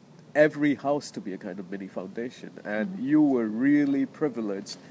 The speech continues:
Speaker 1: if you had a bona fide, genuine poet or writer in the family.
Speaker 2: Mm-hmm.
Speaker 1: To me, that is unique. I've never come ac-, across a situation like this. Well, a whole bloody city,
Speaker 2: Mm-hmm.
Speaker 1: you know, they do not feel that they are complete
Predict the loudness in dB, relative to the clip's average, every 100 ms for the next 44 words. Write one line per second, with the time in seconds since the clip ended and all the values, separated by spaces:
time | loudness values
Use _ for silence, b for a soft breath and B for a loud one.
0 | B -6 -4 -4 -4 -4 -4 -4 -8 -6
1 | -6 -8 -8 -8 -8 -8 -6 -6 -6 -10
2 | -12 -12 -8 -8 -8 -8 -6 -8 -10 -14
3 | -14 -12 -12 -12 -16 -16 -16 -12 -12 -8
4 | -6 -4 -2 -2 2 2 2 -2 -2 -2
5 | -2 -2 -2 0 -2 -2 -6 -6 -8 -8
6 | -12 -12 -8 -8 -8 -14 -14 -8 -8 -8
7 | -8 -8 -10 -10 -6 -6 -4 -4 -2 -2
8 | -2 -8 -10 -12 -10 -10 -12 -20 -12 -6
9 | -4 -4 -4 -4 -2 -4 -8 B B -10
10 | 0 2 2 0 -4 -2 -2 0 -4 -6
11 | -8 -2 0 0 -4 -4 -6 -4 -6 -6
12 | -12 -16 -10 -6 -6